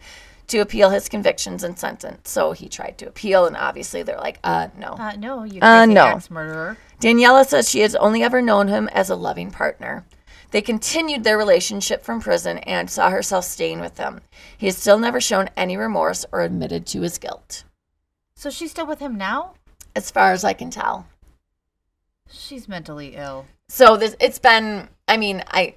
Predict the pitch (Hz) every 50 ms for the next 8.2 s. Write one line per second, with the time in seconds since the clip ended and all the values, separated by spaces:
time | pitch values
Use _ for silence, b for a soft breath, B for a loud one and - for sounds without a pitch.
0 | _ _ _ - 185 175 175 165 160 170 165 165 - 160 160 - 190 - - -
1 | - - - - - - - - - - - 69 71 - - - 175 - - 185
2 | 156 - _ - 165 143 - _ _ _ _ _ 208 180 165 - - - _ _
3 | _ _ _ _ _ _ - 220 285 330 349 370 175 180 - 190 165 175 185 180
4 | 175 170 208 175 - - 226 220 240 285 311 277 240 226 214 185 165 156 147 -
5 | - 175 185 165 160 151 143 135 143 - _ - 254 254 269 302 339 320 277 247
6 | 240 - 214 180 - 202 185 180 180 190 190 190 190 185 185 160 156 156 - 202
7 | 202 190 - - 196 180 180 185 185 170 165 - - 165 220 220 220 220 233 240
8 | 240 240 254 240